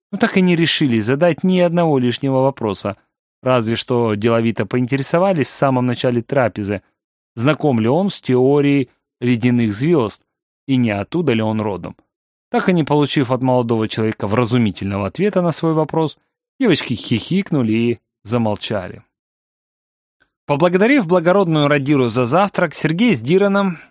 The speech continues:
поднялись по широкой мраморной лестнице в библиотеку. Драклор тут же улёгся на резную козетку у окна, а второй принялся расхаживать перед стеллажами с книгами,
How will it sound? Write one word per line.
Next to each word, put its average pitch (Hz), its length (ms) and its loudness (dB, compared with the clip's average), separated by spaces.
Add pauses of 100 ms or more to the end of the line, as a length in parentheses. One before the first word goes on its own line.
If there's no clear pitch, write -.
поднялись 175 420 0
по 135 120 -2
широкой 139 400 0
мраморной 120 540 0
лестнице 180 540 -2
в 156 80 -4
библиотеку. 156 1120 -4 (320)
Драклор 160 560 2
тут 175 240 0
же 143 100 0
улёгся 147 420 0
на 123 220 2
резную 123 480 0
козетку 139 560 -2
у 135 80 2
окна, 175 460 0
а 123 160 0
второй 175 420 -2
принялся 156 460 -2
расхаживать 147 520 -2
перед 113 220 -6
стеллажами 120 540 -2
с - 100 -8
книгами, 170 480 -4